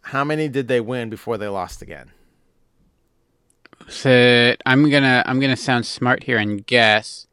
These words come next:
Speaker 2: f-, nine.
Speaker 1: Forty-one.
Speaker 2: Forty-one. Damn, I was even gonna say, like, thirty-nine.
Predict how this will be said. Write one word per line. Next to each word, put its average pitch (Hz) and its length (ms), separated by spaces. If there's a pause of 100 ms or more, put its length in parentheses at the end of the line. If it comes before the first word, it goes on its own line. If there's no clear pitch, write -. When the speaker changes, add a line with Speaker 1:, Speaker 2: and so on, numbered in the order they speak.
(1900)
Speaker 2:
f-, - 480 (600)
nine. 107 760 (840)
Speaker 1:
Forty-one. 160 640 (1000)
Speaker 2:
Forty-one. 113 480
Damn, 185 240
I 160 60
was 202 120
even 208 140
gonna 165 160
say, 156 160
like, 123 160
thirty-nine. 113 840